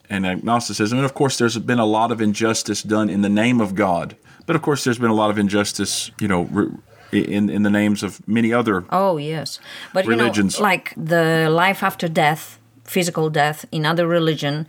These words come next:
Speaker 2: is a lot more glittery,
Speaker 1: Mm-hmm.
Speaker 2: attractive because you can, uh, do a lot of good deeds, you know, in New Age, Hare Krishna, Hinduism,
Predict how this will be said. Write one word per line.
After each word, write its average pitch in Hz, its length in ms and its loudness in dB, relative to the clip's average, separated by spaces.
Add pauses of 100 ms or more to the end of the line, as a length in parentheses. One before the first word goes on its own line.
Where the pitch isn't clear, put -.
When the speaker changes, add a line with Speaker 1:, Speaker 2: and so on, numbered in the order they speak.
(360)
Speaker 2:
is 165 200 0
a 165 120 0
lot 175 280 2
more 165 640 2
glittery, 165 640 2 (240)
Speaker 1:
Mm-hmm. 98 220 -2
Speaker 2:
attractive 147 640 -2
because 151 400 -4
you 151 140 0
can, 143 420 -2
uh, 135 420 0 (420)
do 175 180 2
a 165 80 2
lot 175 160 4
of 165 160 -2
good 156 220 0
deeds, 156 520 -4
you 202 140 -4
know, 151 400 -2
in 151 320 -2
New 156 240 2
Age, 156 400 2
Hare 151 220 2
Krishna, 151 640 -2
Hinduism, 151 580 0